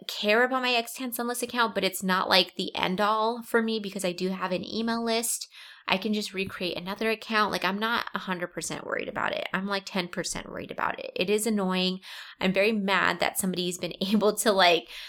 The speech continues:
do this and try to, like, blackmail us and try to, like, extort money from us. But, you know, this is just life.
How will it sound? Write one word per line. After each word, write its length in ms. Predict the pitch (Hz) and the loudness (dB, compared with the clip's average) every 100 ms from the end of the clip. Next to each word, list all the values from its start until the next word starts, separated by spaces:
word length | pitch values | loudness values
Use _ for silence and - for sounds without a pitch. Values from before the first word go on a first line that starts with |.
| - - _ _ 185 | -16 -20 _ _ -2
do 220 | 208 208 | 0 6
this 260 | 220 233 | 8 8
and 160 | 220 185 | 4 -2
try 300 | - 180 175 | 2 6 6
to, 260 | 175 - 202 | 6 -2 2
like, 320 | 185 170 - | 2 2 0
blackmail 600 | 180 151 175 220 220 226 | 2 4 4 2 2 6
us 380 | 226 226 233 - | 8 10 8 4
and 240 | 170 175 | -2 -6
try 260 | - 180 175 | 0 4 6
to, 120 | 185 | 6
like, 180 | 180 175 | 6 4
extort 480 | - - - 175 170 | 0 -2 2 2 2
money 260 | 160 170 | -4 -2
from 240 | 202 - 226 | -4 -2 2
us. 280 | 240 285 - | 2 2 0
But, 320 | 208 180 - _ _ _ _ _ - | 2 2 2 _ _ _ _ _ -10
you 160 | 220 | -6
know, 360 | 233 254 269 294 - - - _ _ _ _ - | -2 0 0 -4 -18 -20 -20 _ _ _ _ 2
this 200 | 240 320 | 2 2
is 180 | 285 | 0
just 260 | - - - | -2 -2 -2
life. 760 | 220 240 269 170 - - - | 0 4 4 2 0 -14 -18